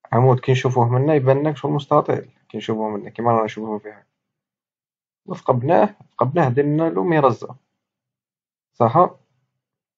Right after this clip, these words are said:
ثقبناه، قلنا درنا له مرزة. من بعد كي نحلو المير-، المرزة واش بقى لنا؟ بقى لنا شغل الثقب تاعها هذاك. الثقب تاع المرزة. وكي نجو نشوفوه منا بكوتي،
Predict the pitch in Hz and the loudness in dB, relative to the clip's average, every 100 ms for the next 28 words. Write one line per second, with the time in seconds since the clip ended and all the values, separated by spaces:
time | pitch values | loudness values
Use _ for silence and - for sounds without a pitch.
0 | _ _ _ _ - _ _ _ _ _ | _ _ _ _ -20 _ _ _ _ _
1 | - 117 123 147 110 123 165 - - 107 | -4 -2 2 2 2 2 2 0 -4 -4
2 | 117 120 160 185 - _ _ _ _ _ | 0 0 0 -4 -8 _ _ _ _ _
3 | _ _ _ 127 127 110 98 - - 113 | _ _ _ 2 2 2 -2 -12 -6 2
4 | 135 139 156 147 139 139 135 139 147 143 | 4 4 -2 -2 0 0 0 2 2 0
5 | 131 143 151 165 165 - 123 117 104 - | 0 0 0 0 -4 0 0 0 -4 -8
6 | 113 127 127 120 135 _ _ _ 127 - | -4 -4 -4 -6 -8 _ _ _ -20 -4
7 | - 151 151 - 151 143 135 120 104 - | -4 -4 -8 -2 0 2 2 0 -2 -10
8 | _ _ _ _ _ _ _ - - 156 | _ _ _ _ _ _ _ -4 -4 -4
9 | 151 143 135 123 98 - _ _ _ _ | -2 0 2 2 0 -8 _ _ _ _
10 | _ 127 190 180 180 170 151 147 135 139 | _ -4 -2 0 0 0 2 2 2 2
11 | 127 123 117 107 110 - | 2 2 2 2 0 -6